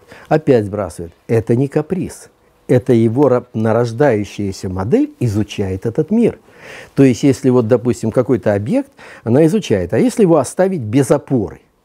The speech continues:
куда он полетит? В бок, вверх, вниз? Но я не буду щас вам демонстрировать, вы, потому что у вас модель уже всё знает, куда он полетит. Вот. П-, и это же, это же ещё в маленьком возрасте.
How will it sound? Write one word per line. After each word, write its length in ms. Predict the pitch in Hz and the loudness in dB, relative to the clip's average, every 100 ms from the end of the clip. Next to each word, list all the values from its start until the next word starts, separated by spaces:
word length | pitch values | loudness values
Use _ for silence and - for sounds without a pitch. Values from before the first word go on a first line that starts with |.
| _ | _
куда 220 | 208 196 | 2 2
он 100 | 90 | 0
полетит? 460 | - 92 85 - - _ | -10 -10 -10 -16 -20 _
В 80 | 127 | -4
бок, 480 | 151 151 135 117 - | 2 4 4 0 -6
вверх, 420 | 117 147 135 104 - _ | 0 2 2 0 -12 _
вниз? 580 | 120 147 143 120 117 - _ - - - | 0 2 2 0 -6 -16 _ -20 -20 -2
Но 60 | 123 | 2
я 80 | 139 | 4
не 80 | |
буду 220 | 135 131 98 | 4 2 0
щас 220 | 107 98 | -4 -2
вам 140 | 107 | -2
демонстрировать, 680 | 98 107 135 226 262 127 95 | 0 0 0 0 2 2 0
вы, 100 | 110 | -4
потому 260 | 123 120 127 | -2 0 2
что 160 | - | 2
у 40 | 135 | 4
вас 200 | 160 160 | 2 2
модель 360 | 135 131 165 | 0 0 0
уже 180 | 143 143 | 0 -2
всё 400 | 131 151 127 117 | 0 2 4 4
знает, 360 | 113 151 104 - | 2 0 0 -2
куда 240 | 113 101 | -4 -2
он 60 | 95 | -2
полетит. 440 | 117 131 - - - - - - - | 0 -2 -2 -12 -12 -20 -20 -20 -4
Вот. 340 | 123 139 110 - _ _ | 2 2 2 -8 _ _
П-, 160 | 127 - _ - | -2 -2 _ 0
и 220 | 151 - | 0 2
это 300 | 147 147 147 | 0 0 -2
же, 140 | 123 139 | 0 2
это 480 | 123 - 131 131 | 2 0 -2 -2
же 140 | 117 131 | 0 0
ещё 260 | 120 - | 0 0
в 80 | 117 | 0
маленьком 600 | 120 123 127 131 165 160 | 2 2 2 0 0 0
возрасте. 640 | 196 226 107 90 - - | 2 2 0 -8 -12 -20